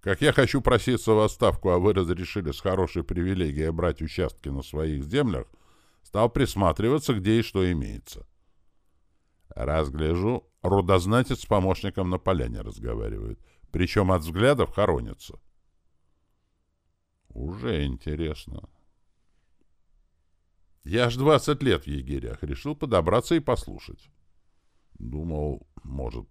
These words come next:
про участки что полезное узнаю. Подобрался, а они про изыскания говорят. Дескать, карту составили,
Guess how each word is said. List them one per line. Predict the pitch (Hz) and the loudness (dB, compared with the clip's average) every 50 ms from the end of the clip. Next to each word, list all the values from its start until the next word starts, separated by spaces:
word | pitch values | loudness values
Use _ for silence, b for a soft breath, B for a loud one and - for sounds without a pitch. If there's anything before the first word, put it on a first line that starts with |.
| _ _ | _ _
про | - 65 | -6 -4
участки | 69 73 - - 92 85 - - 80 | -4 -4 -2 -2 -2 -2 -2 -4 -6
что | 69 - - 65 | -6 -4 -8 -8
полезное | - - 69 67 64 58 55 52 50 57 55 | -4 -2 -2 -2 -2 -4 -6 -8 -8 -8 -8
узнаю. | 57 53 52 50 55 52 50 50 50 50 - _ _ _ _ _ _ _ _ _ _ _ _ _ _ _ _ _ _ _ _ _ _ _ _ _ _ _ _ _ _ _ _ _ _ | -8 -8 -8 -8 -10 -10 -10 -10 -14 -16 -18 _ _ _ _ _ _ _ _ _ _ _ _ _ _ _ _ _ _ _ _ _ _ _ _ _ _ _ _ _ _ _ _ _ _
Подобрался, | - 139 156 151 170 156 131 120 117 107 101 101 92 - - 85 - | -2 0 4 4 4 6 8 8 8 10 8 8 6 2 -2 -4 -2
а | - 95 107 113 | 2 6 6 6
они | 120 139 165 156 | 8 6 4 4
про | 139 156 156 147 | 4 6 6 6
изыскания | 131 113 139 131 - - 123 98 80 71 65 64 55 | 4 2 0 -2 0 2 2 2 2 0 -2 -4 -6
говорят. | 53 62 64 64 58 55 55 - - - - - - _ _ _ _ _ _ | -6 -6 -6 -6 -6 -6 -8 -12 -14 -18 -20 -20 -20 _ _ _ _ _ _
Дескать, | - - 73 90 90 - - 92 87 - - - _ _ _ - | -12 -6 -2 -2 -2 -2 -2 -4 -4 -4 -6 -12 _ _ _ 4
карту | - 151 139 120 - 92 | 6 6 6 6 4 0
составили, | - - 76 69 - - 73 64 60 58 58 53 55 62 - | -2 0 -2 -2 -2 -4 -4 -4 -4 -4 -6 -6 -8 -10 -10